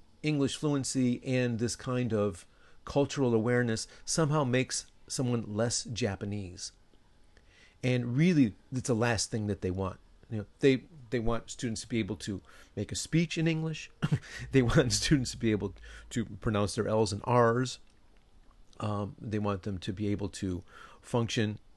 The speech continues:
at some level in, in a business environment, be able to understand and translate. But the last thing they really want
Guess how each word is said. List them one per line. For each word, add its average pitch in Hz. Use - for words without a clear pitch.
at 107
some 123
level 120
in, 104
in 107
a 104
business 120
environment, 127
be 123
able 110
to -
understand 123
and 98
translate. 135
But -
the 147
last 170
thing 160
they 110
really 151
want 101